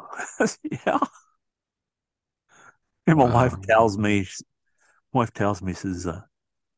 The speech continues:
Speaker 1: "You realize that this is Father's Day and all four of your daughters are here?"
Speaker 2: Wow. Wow, that's incredible.
Speaker 1: Yeah, it just,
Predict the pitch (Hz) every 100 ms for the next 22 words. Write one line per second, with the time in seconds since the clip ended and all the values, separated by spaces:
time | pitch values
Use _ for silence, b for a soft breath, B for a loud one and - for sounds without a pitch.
0 | _ _ _ _ _ 117 117 113 135 143
1 | 147 151 92 - 107 - - - 82 90
2 | 101 - 90 95 110 110 _ _ 92 85
3 | 90 95 - 95 101 95 90 90 82 90
4 | 90 95 - 95 92 - _ _ _ _
5 | _ _ _ _ _ _ _ 85 78 90
6 | _ _ 85 90 92 95 - 95 - 92
7 | 92 85 82 - _ _ _ _ b _
8 | _ 104 104 82 110 113 113 113 113 -